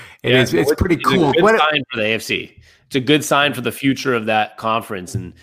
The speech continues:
Speaker 2: the future what the playoffs are gonna be. I mean, you have all these young quarterbacks that are only gonna get better, and you still have Justin Herbert in that conference. You still have Tua Tagovailoa, however you say it, in that conference.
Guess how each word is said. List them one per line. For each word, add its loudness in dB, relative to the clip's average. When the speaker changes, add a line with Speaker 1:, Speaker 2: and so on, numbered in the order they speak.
Speaker 2:
the -12
future -4
what 0
the -8
playoffs 2
are -4
gonna -6
be. -4
I -4
mean, -6
you -4
have 0
all 4
these 0
young 2
quarterbacks 0
that -4
are -6
only 0
gonna 2
get 0
better, 2
and 0
you 0
still 0
have 0
Justin -2
Herbert 0
in -4
that -2
conference. -6
You -10
still -4
have -4
Tua -2
Tagovailoa, 0
however -4
you -8
say -4
it, -6
in -8
that -6
conference. -6